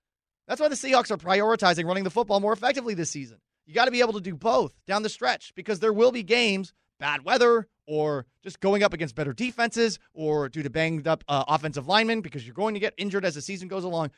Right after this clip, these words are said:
There are gonna be games where you need to win running the football. Since the Seahawks have Russell Wilson, they can win a variety of different ways,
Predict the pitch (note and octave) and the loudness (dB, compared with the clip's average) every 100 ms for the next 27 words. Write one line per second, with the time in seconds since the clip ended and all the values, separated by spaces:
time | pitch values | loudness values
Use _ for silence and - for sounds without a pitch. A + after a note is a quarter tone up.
0 | _ - F3 A#3 A3 G3+ E3 E3+ E3+ D3+ | _ -4 0 2 2 0 -2 -4 -6 -8
1 | C#3+ D3 C#3 - _ - C#3+ C#3 B2+ A2+ | -8 -8 -8 -12 _ -8 -6 -6 -8 -14
2 | - C2+ _ _ _ _ _ _ _ A#3+ | -18 -20 _ _ _ _ _ _ _ -4
3 | F3+ - C4+ B3+ A3 G#3 G3+ G3+ G#3 D4 | -4 -2 4 4 4 0 0 -2 4 4
4 | - A#3 A3+ D#3 G#3 G3 F3+ G#3+ F#3+ D#3+ | 6 0 0 -6 -6 -2 -2 -2 -2 -2
5 | D#3+ F#3+ B3+ B3+ B3 A3 F3+ D3+ C3+ B2+ | 2 2 2 -2 -2 -4 -4 -4 -4 -8